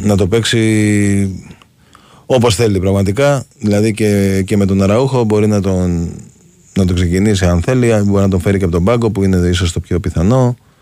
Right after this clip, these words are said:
όπως είναι τώρα. Υπάρχει ο Χατσαφή <clears throat> που αυ-, αυτόν εμπιστεύεται έτσι περισσότερο, δεν είναι διαθέσιμος. Ε,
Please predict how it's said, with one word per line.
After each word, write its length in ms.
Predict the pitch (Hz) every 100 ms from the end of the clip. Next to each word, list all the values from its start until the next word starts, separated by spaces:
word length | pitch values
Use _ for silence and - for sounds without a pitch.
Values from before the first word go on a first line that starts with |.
| _ _ - - -
όπως 300 | - 92 90
είναι 340 | 98 92 90 90
τώρα. 320 | 135 131 123
Υπάρχει 320 | 110 117 107
ο 40 |
Χατσαφή 840 | 98 98 - 95 - 104 98 92 85 - - 110
<clears throat> 460 | 98 - - - 90
που 300 | 107 101 - _ _ _
αυ-, 200 | - 98
αυτόν 380 | - 104 - 104
εμπιστεύεται 560 | 92 85 - 90 87 87
έτσι 800 | 85 87 80 76 76 73 73 71 _
περισσότερο, 540 | 87 82 113 107 95
δεν 160 | 90 90
είναι 120 | 90
διαθέσιμος. 720 | 82 85 82 123 - 127 127 - _ _ - - - - - - - -
Ε, 800 | 107 107 104 104 101 101 101